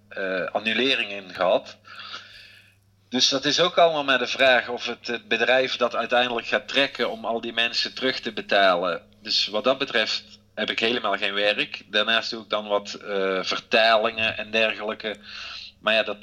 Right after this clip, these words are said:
eh, staat ook, eh, vrij, eh, op een, ja, o-, op een laag pitje. En, eh, de andere bedrijven waar ik dan mee, mee samenwerk, die zitten ook allemaal in het toerisme. Dus die hebben ook maar gewoon gezegd: "Isaac,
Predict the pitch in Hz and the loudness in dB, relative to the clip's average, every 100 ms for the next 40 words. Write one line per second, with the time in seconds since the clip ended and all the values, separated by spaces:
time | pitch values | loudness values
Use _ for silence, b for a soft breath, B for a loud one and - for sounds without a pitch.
0 | 110 101 - 104 117 127 - 127 123 113 | -4 -2 4 4 2 -6 -4 -2 0 2
1 | 113 113 107 - - 107 110 107 104 95 | 0 0 -4 -6 0 4 6 4 -2 -6
2 | 101 98 92 92 90 87 73 - 98 98 | -4 -2 0 -2 -2 -4 -4 -6 -10 -14
3 | 98 95 95 85 101 85 76 - - _ | -14 -14 -8 2 4 4 0 -10 -20 _
4 | 101 95 101 107 107 110 104 - 117 110 | -2 -2 0 0 4 6 4 2 0 2
5 | 143 160 B B B B B B B B | 0 -2 B B B B B B B B
6 | B B B _ 135 135 131 - 123 123 | B B B _ 0 0 -2 -2 0 2
7 | 120 123 156 160 135 127 123 127 131 127 | 2 2 2 2 0 -2 2 4 4 2
8 | 120 120 120 117 120 120 117 113 107 113 | 0 0 0 -4 -4 -2 -2 -2 -4 -4
9 | 110 107 - 135 143 139 117 107 104 107 | -4 0 2 4 4 2 0 0 0 -8
10 | 110 117 - - 160 139 131 120 113 110 | -10 -6 -6 -4 0 4 4 4 2 0
11 | 104 120 107 104 - 113 117 120 120 117 | -6 -8 -4 -4 -4 -6 -6 -2 0 0
12 | 135 147 135 117 104 107 101 95 92 95 | 0 -2 0 2 2 0 -4 -4 -4 -4
13 | 98 120 104 95 95 - | -6 -2 2 2 2 -6